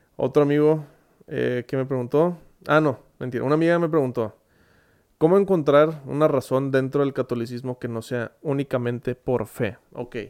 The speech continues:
cuando leí esta pregunta, lo primero que dije yo fue, "¿Qué?". Porque no entendí. <laughs> Tuve que releer la pregunta varias veces. A lo que se refiere esta pregunta es, "¿Cómo puedo encontrar yo una razón de creer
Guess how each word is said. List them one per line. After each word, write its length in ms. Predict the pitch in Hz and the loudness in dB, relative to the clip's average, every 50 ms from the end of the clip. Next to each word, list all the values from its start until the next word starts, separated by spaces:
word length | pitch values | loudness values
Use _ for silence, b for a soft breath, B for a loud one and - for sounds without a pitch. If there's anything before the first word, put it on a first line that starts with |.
| - b b b b b b | -16 b b b b b b
cuando 300 | b 147 143 151 151 156 | b -6 -2 0 0 2
leí 240 | 160 156 156 160 175 | 2 2 2 2 2
esta 240 | 185 185 - 214 - | 0 -2 -4 -6 -4
pregunta, 480 | 214 180 143 139 139 135 - 175 180 - - | -2 -4 -2 -4 -6 -8 -8 -10 -10 -10 -10
lo 160 | 156 143 143 131 | -10 -8 -8 -8
primero 280 | 135 131 127 127 127 | -8 -8 -8 -8 -8
que 120 | - 151 139 | -6 -6 -6
dije 280 | 127 123 - - 131 | -4 -4 -4 -4 -4
yo 340 | 123 123 120 120 120 117 110 - | -4 -4 -6 -6 -8 -10 -12 -12
fue, 360 | - - 123 117 113 113 131 147 - _ _ _ _ _ | -10 -8 -6 -6 -6 -8 -10 -16 -20 _ _ _ _ _
"¿Qué?". 260 | - - 127 151 - - _ _ _ _ | -10 -8 -8 -8 -8 -12 _ _ _ _
Porque 200 | - 139 120 135 | -14 -12 -10 -8
no 80 | 123 123 | -8 -8
entendí. 320 | 120 120 127 117 113 101 - _ _ _ - | -8 -10 -10 -10 -12 -12 -14 _ _ _ -18
<laughs> 520 | - - - - - - - 359 - - B B B B B B | -14 -2 2 2 2 2 0 -6 -6 -8 B B B B B B
Tuve 180 | - 160 160 139 | -4 -4 -2 0
que 80 | 175 | -2
releer 680 | 175 151 147 151 143 151 143 143 135 131 127 127 127 127 | -2 -2 -2 -2 -2 -2 0 0 0 0 -2 -4 -4 -4
la 180 | 135 139 139 131 | -4 -4 -4 -4
pregunta 360 | - 139 127 123 117 120 120 | -6 -8 -8 -8 -8 -6 -6
varias 220 | 120 117 123 117 | -4 -4 -6 -6
veces. 300 | 110 101 - - - - - b b b b b b b b b b b b b b _ _ _ _ _ | -8 -10 -12 -14 -20 -20 -20 b b b b b b b b b b b b b b _ _ _ _ _
A 80 | - 147 | 0 2
lo 120 | 156 151 | 2 2
que 60 | 156 | 0
se 100 | 147 180 | 0 -2
refiere 320 | 175 170 160 175 185 196 208 | -2 -2 -2 0 0 0 0
esta 200 | 202 233 - - | 0 -2 -2 0
pregunta 400 | 208 196 170 160 156 160 147 135 | 0 0 0 -2 -2 -2 -2 -2
es, 260 | 120 113 - - - _ _ _ _ _ _ _ _ _ _ _ _ | -2 -6 -8 -14 -20 _ _ _ _ _ _ _ _ _ _ _ _
"¿Cómo 240 | - 143 151 165 170 | -4 0 0 0 0
puedo 200 | 165 196 202 208 | 0 0 0 0
encontrar 640 | 208 202 - 175 147 139 - 143 139 143 151 147 143 | -2 -2 -2 -4 -4 -4 -4 -2 -2 -2 -4 -4 -6
yo 400 | 135 143 135 131 139 160 156 - _ _ _ _ _ | -4 -2 -2 -2 -2 -6 -12 -20 _ _ _ _ _
una 240 | - 156 139 143 151 | -10 -6 -4 -4 -2
razón 520 | 160 156 139 - - 139 131 131 131 135 | -2 -2 -4 -4 -4 -4 -4 -4 -4 -4
de 140 | 135 131 123 | -6 -6 -8
creer 600 | - _ - 143 123 117 117 123 131 156 180 185 | -8 _ -8 -6 -6 -4 -4 -4 -4 -4 -4 -6